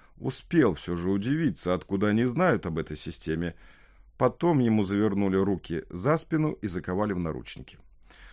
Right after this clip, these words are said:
Он успел заметить несколько человек в лыжных масках, все они были вооружены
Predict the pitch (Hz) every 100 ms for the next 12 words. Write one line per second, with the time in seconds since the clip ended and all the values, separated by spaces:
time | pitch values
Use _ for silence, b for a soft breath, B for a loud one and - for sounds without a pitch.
0 | B B 117 139 - 143 151 120 127 131
1 | 123 123 - - 107 120 107 98 92 95
2 | 98 98 95 90 90 92 85 85 - 135
3 | 156 - 143 - - b b - 139 151
4 | 135 117 123 110 101 98 92 110 110